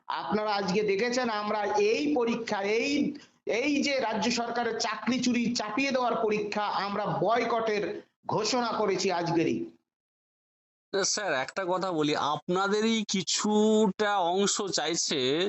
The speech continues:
Speaker 2: যে তারা কি পরীক্ষা দিতে চাইছে, কারণ রাজ্য সরকার আপনাদের ভালো করতে চায়, হয়তো আপনারা বুঝতে পারছেন না, বা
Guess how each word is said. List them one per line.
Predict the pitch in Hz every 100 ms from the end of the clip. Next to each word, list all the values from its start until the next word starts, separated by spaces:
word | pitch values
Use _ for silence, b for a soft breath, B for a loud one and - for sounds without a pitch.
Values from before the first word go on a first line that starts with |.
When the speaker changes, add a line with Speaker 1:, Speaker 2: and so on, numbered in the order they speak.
| - B B - _
Speaker 2:
যে | 120 190 180
তারা | 165 165 196
কি | 190 214 214 226 185 _ -
পরীক্ষা | 175 208 - - - 214 208 214 208 170
দিতে | 170 208
চাইছে, | 208 214 208 220
কারণ | 214 160 160 160
রাজ্য | 151 147 160 208
সরকার | 196 214 202 214 214 220 - _ _ -
আপনাদের | 143 156 196 202 220 220 214 202 156 117
ভালো | 110 127 165 196
করতে | 202 175 185
চায়, | 151 143 117 135 202 B - _ 156
হয়তো | 202 208 240
আপনারা | 214 208 214 208
বুঝতে | 180 190 175
পারছেন | 208 190 - 185
না, | 147 135 127 131 B B B - 113
বা | 117 180